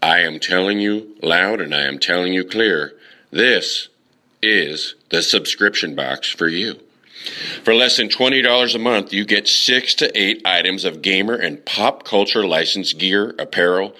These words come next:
collectibles, unique one-of-a-kind items, and more.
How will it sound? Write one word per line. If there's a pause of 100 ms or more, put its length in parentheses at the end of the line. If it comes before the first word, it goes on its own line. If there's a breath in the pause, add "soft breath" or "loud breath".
(160 loud breath)
collectibles, (260 loud breath)
unique
one-of-a-kind
items,
and
more.